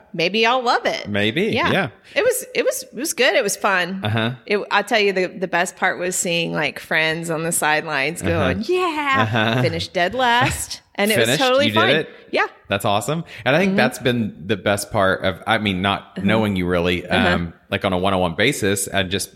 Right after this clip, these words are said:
Speaker 2: you know, socially, I guess.
Speaker 1: Mm-hmm.
Speaker 2: Um, but watching your journey over the past year, it, you have, like, you've tried everything.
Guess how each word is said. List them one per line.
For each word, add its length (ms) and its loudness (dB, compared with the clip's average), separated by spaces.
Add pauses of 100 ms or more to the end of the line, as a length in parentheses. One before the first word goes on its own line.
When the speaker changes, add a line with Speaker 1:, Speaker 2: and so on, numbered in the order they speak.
(100)
Speaker 2:
you 120 -2
know, 220 2
socially, 520 0
I 60 0
guess. 340 -2
Speaker 1:
Mm-hmm. 320 -2
Speaker 2:
Um, 400 0 (260)
but 120 2
watching 480 2
your 120 4
journey 380 2
over 160 2
the 80 0
past 400 -2
year, 460 2 (260)
it, 60 -2
you 300 0
have, 300 -2
like, 220 0 (480)
you've 140 -6 (300)
tried 220 0
everything. 460 -2